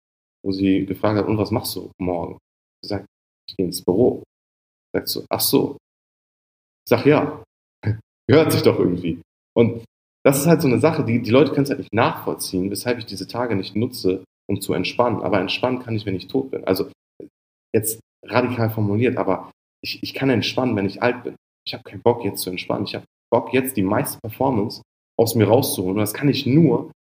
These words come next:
wenn ich mein Momentum aufrechterhalte und nicht nur im Sales, sondern auch in der Kundenberatung gibt es Momentum. Du hast eine Phase, wo du wächst. Und in dieser Phase, wo du wächst,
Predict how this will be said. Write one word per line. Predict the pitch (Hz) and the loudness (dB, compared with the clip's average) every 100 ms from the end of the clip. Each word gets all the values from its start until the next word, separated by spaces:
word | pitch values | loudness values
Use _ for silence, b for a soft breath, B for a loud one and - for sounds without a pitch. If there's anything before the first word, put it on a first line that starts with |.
| - | 2
wenn | 117 | 2
ich | 117 | 4
mein | 117 107 | 2 2
Momentum | 101 135 160 98 101 117 _ _ - | 4 2 2 -2 -4 -6 _ _ 0
aufrechterhalte | 151 - 104 92 90 87 95 | 2 2 -4 -4 -4 -4 -6
und | - 107 - _ - | -4 -6 -6 _ 2
nicht | 123 143 147 | 2 4 4
nur | 143 | 2
im | 110 | 2
Sales, | - 170 131 - | 0 2 0 0
sondern | 101 117 | -2 -2
auch | - | -4
in | 117 | -6
der | |
Kundenberatung | - 156 143 95 98 101 95 | -2 -2 0 -4 -6 -8 -10
gibt | - - | -10 -12
es | - | -8
Momentum. | 95 117 127 - - _ _ _ - | -2 -2 -2 -10 -16 _ _ _ 0
Du | |
hast | 127 123 | 0 0
eine | 107 | -2
Phase, | 143 143 110 107 | 0 2 0 0
wo | |
du | 107 92 | -2 0
wächst. | 135 135 - - _ _ _ | 0 0 -10 -14 _ _ _
Und | - 104 | -2 0
in | |
dieser | 135 151 | 2 2
Phase, | 139 147 139 110 | 2 2 2 0
wo | 110 | 0
du | 104 - | 2 2
wächst, | 139 - | 0 0